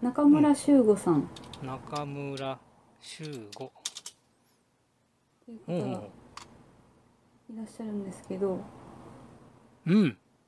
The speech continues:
Speaker 1: で、出てきましたか？
Speaker 2: 画面が出ましたね。
Speaker 1: うん。
Speaker 2: これ画面を共有すればいいのかな？えい。
Speaker 1: うん、その方は最初、えーっと、
Speaker 2: はい。
Speaker 1: 歌手目指して、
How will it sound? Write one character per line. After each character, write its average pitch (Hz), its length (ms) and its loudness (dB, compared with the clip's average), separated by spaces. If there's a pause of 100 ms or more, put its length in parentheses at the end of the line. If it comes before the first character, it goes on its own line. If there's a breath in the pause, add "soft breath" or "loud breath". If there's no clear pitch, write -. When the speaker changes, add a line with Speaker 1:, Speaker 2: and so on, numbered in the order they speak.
(160)
Speaker 1:
で、 262 160 -10 (220)
出 233 60 -16
て 240 120 -10
き 226 120 -8
ま 220 140 -2
し - 60 -12
た 185 100 -10
か？ - 200 -10 (320)
Speaker 2:
画 151 140 0
面 202 120 6
が 180 120 2
出 165 80 2
ま 147 80 -2
し - 80 -8
た 123 80 -10
ね。 110 180 -14 (320)
Speaker 1:
う 269 60 0
ん。 208 140 -6 (1600)
Speaker 2:
こ - 120 -14
れ 135 60 -10
画 120 140 -12
面 160 140 -6
を 147 40 -6
共 165 220 -12
有 156 60 -12
す - 140 -18
れ 107 60 -16
ば 98 60 -20
い - 20 -20
い - 20 -20
の 117 60 -20
か 117 60 -20
な？ 143 80 -20 (580)
え 185 60 -12
い。 165 60 -14 (1700)
Speaker 1:
う 262 40 -10
ん、 240 180 -8
そ 285 120 -2
の 311 140 4
方 320 340 -4
は 240 160 2
最 285 320 2
初、 285 380 2 (1120)
え 226 40 -8
ー 202 280 -8
っ 143 180 -8
と、 190 300 -6
Speaker 2:
は 185 60 -6 (200)
い。 - 20 0
Speaker 1:
歌 - 120 -4
手 339 60 6
目 247 140 8
指 233 120 -2 (100)
し - 140 -8
て、 247 420 6